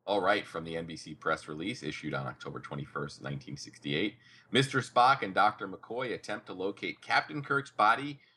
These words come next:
which fades in and out of view in space while the Enterprise is gradually engulfed in a trap in the Tholian Web on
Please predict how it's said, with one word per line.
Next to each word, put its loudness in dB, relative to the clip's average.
which -10
fades -4
in -2
and 2
out 6
of -2
view -6
in -10
space -6
while 2
the -8
Enterprise -2
is -14
gradually -2
engulfed -6
in -12
a -10
trap 2
in -10
the -6
Tholian 0
Web 4
on -4